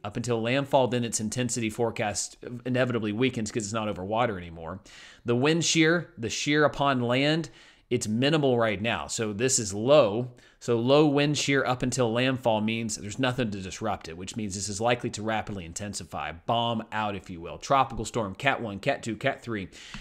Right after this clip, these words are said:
You'll likely hear us talking about it. The ceiling is a Cat four, unfortunately. Um, it's very possible we get a Cat four at landfall. Uh, the wind shear significantly increases upon landfall. Sea surface temperatures, of course, there's not a sea when it makes landfall. So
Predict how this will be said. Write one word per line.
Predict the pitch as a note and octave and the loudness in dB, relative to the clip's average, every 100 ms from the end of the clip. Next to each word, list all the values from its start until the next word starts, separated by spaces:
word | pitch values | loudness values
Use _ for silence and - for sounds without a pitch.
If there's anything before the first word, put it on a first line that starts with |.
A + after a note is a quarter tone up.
| - | -8
You'll | - B2 | -2 4
likely | C3 C3+ B2 G#2+ | 6 6 2 0
hear | C3+ C#3 | 2 4
us | B2 - | 2 4
talking | C#3 C#3+ A#2+ | 4 4 2
about | F#2+ F#2+ F#2 | -4 -4 -4
it. | F#2+ - - - - | -6 -10 -18 -12 -6
The | A#2 | -2
ceiling | - E3 F3+ F#3+ D#3+ | 0 4 4 4 2
is | C#3+ | 0
a | |
Cat | - C#3+ - | 0 -4 -4
four, | - B2+ E2 - - _ _ _ _ _ _ _ - | -2 -2 -2 -10 -20 _ _ _ _ _ _ _ -10
unfortunately. | A#2 A2 A#2+ G2 F#2 C#2+ - - - - _ | -8 -2 -2 -2 -10 -16 -20 -20 -20 -20 _
Um, | - F2+ F2 E2+ D#2 - - - _ - | -8 -8 -8 -10 -14 -20 -20 -20 _ -10
it's | F#2 | -6
very | A2 G2+ | -4 -6
possible | G2+ G2+ F2 G2 | -2 -2 -2 -10
we | F2 | -10
get | D#2+ | -14
a | |
Cat | - D#2 - | -12 -12 -10
four | F#2 D#2+ | -10 -12
at | - | -12
landfall. | D#2+ D#2+ - E2+ - - - - _ | -16 -16 -18 -20 -20 -20 -20 -20 _
Uh, | G#2 G#2 | -4 -2
the | A2+ | 0
wind | C3 C#3+ | 0 0
shear | - B2 | 2 2
significantly | - B2+ B2+ B2+ A2+ A#2+ | 0 -2 -2 -2 -2 0
increases | C#3+ C3 A#2+ G#2+ G2+ | -2 -2 -4 -4 -6
upon | F#2+ G2+ F#2+ | -6 -6 -2
landfall. | C3+ D3 D3 C#3+ C#3 - - | 0 0 4 6 4 -2 -12
Sea | - - F3 | -2 2 4
surface | E3+ D#3 D3+ | 4 4 2
temperatures, | D#3 C3+ D3 B2 | 0 2 0 -2
of | A#2+ | 0
course, | C3 | 0
there's | A2 A2 | 0 0
not | A#2 | 2
a | |
sea | G#2+ C#3+ C#3+ C3+ | 2 2 2 0
when | A#2 | -4
it | A2+ | -4
makes | A2 G#2+ | -6 -4
landfall. | B2 B2+ B2 B2+ B2 | -2 -2 0 2 2
So | - G#2+ | 2 0